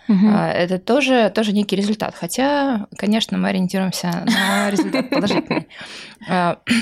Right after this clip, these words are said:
Speaker 2: <clears throat> вот. И, а, моя самая любимая — это «Меняйся, границы только в твоей голове». И ты знаешь, сейчас, а, она, мне кажется, настолько стала, а,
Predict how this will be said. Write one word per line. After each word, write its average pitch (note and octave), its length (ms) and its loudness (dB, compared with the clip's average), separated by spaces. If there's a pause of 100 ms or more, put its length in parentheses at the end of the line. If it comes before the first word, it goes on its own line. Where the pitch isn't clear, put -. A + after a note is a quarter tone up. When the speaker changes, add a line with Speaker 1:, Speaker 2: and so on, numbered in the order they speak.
(200)
Speaker 2:
<clears throat> - 420 -14
вот. G#3+ 380 2
И, A#3+ 360 2 (100)
а, F#3 220 2
моя F#3+ 180 2
самая F#3 260 2
любимая — G#3+ 440 2
это E3+ 160 -4
«Меняйся, F#3+ 460 2
границы F3+ 400 0
только - 240 -2
в - 60 -10
твоей E3+ 200 0
голове». E3 540 -2
И - 60 -12
ты - 120 -4
знаешь, B3 360 2
сейчас, B3 680 0 (100)
а, F#3+ 480 0
она, G3+ 640 2 (260)
мне - 440 -2
кажется, F#3+ 360 -2 (160)
настолько G3 460 -2
стала, F#3 540 0 (840)
а, F3 580 2